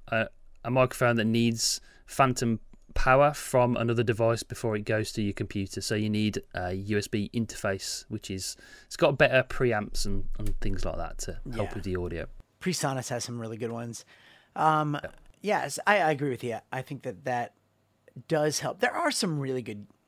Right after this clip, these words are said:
Speaker 2: U S B mics out there, though. I mean, like, it, I
Speaker 1: Yeah.
Speaker 2: actually, actually, no, I'm gonna, I'm gonna just go against you for a second. I think that, um, I, I actually prefer X L R microphones, but I think that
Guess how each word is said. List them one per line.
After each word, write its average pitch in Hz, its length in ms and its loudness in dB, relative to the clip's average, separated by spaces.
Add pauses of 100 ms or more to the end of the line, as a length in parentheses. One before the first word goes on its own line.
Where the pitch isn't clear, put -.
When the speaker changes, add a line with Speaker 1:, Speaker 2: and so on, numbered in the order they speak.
(300)
Speaker 2:
U 135 200 -2
S 127 120 -6
B 113 120 -8
mics 104 300 -8
out 110 140 -6
there, 104 140 -12
though. - 240 -14 (120)
I 131 140 -6
mean, 131 160 -6
like, 117 260 -10 (340)
it, 233 220 2 (120)
I 311 160 4
Speaker 1:
Yeah. 285 120 2
Speaker 2:
actually, 247 300 -2
actually, 202 320 -2
no, 175 220 -2
I'm 170 100 0
gonna, 185 260 -2
I'm 151 80 -8
gonna 190 180 -4
just 120 300 -12
go 131 320 2
against 127 360 -10
you 110 260 -10
for - 120 -12
a 123 40 -8
second. 104 340 -6
I 131 100 -8
think 214 240 -4
that, 180 200 -2 (1400)
um, 131 320 -2
I, 165 440 6
I 165 320 0
actually 135 420 -8 (160)
prefer 165 760 -2
X 143 220 -8
L 127 120 0
R 117 140 -2
microphones, 113 840 -12
but - 360 -10 (600)
I - 80 -10
think 175 260 -12
that - 320 -8